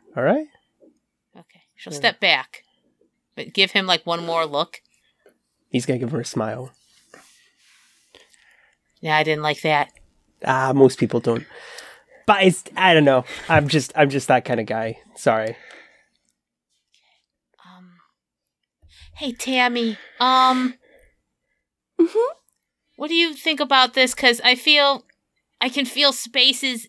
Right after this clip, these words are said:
Speaker 2: in where, what he's saying. I feel spaces in what he's saying,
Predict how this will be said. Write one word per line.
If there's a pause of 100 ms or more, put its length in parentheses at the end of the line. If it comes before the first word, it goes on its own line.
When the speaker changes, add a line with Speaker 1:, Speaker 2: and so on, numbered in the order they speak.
Speaker 2:
in (400)
where, (480)
what
he's
saying.
I
feel
spaces
in
what
he's
saying,